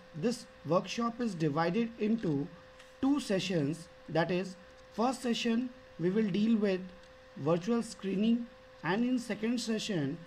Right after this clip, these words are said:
we are going to learn about molecular docking. So kindly subscribe both the channels individually. Step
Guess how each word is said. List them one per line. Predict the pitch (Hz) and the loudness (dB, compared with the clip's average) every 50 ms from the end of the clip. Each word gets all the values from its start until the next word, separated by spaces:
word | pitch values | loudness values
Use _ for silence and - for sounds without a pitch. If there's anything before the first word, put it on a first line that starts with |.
| - - - - | -18 -18 -8 -2
we | 151 180 208 220 220 | 0 2 2 4 4
are | 208 208 214 214 | 4 4 4 2
going | 185 165 185 190 214 233 226 | 0 0 2 2 2 0 0
to | 240 233 | 0 0
learn | 196 175 175 185 208 233 233 | 2 4 4 4 6 4 4
about | 220 180 190 170 147 131 131 160 - - - - - - - | 2 4 4 4 4 2 0 -4 -8 -12 -18 -20 -14 -6 -2
molecular | 147 160 175 175 185 185 220 220 226 220 202 | 0 2 2 2 2 0 0 0 0 0 0
docking. | 151 135 151 147 147 - 156 123 104 104 - - - - - - - - - - - - - - - - - - | 2 2 0 0 0 -2 -4 -4 -4 -6 -12 -16 -20 -20 -20 -20 -20 -20 -20 -20 -20 -20 -20 -20 -20 -20 -20 -16
So | - - 226 | -6 -4 -2
kindly | 226 220 214 202 208 226 226 254 | 2 4 4 4 6 4 0 0
subscribe | 240 - 208 190 - - - 226 202 202 208 190 180 156 | -2 -2 -4 -4 -4 -6 -2 0 0 0 0 -2 -2 -2
both | 156 180 208 190 | 0 0 2 2
the | 233 240 | 0 0
channels | 240 240 220 202 202 208 208 226 - - - - - - - | 2 2 2 2 2 0 -2 -2 -6 -10 -16 -20 -12 -2 0
individually. | 175 180 185 185 202 190 190 175 143 156 156 139 120 107 107 107 - - - - - - - - - - - - - - - - - - | 2 2 4 4 2 2 2 0 2 2 2 0 0 -2 -4 -8 -12 -18 -20 -20 -20 -20 -20 -20 -20 -20 -20 -20 -20 -20 -20 -20 -20 -20
Step | - - - 254 254 | -12 -2 0 0 0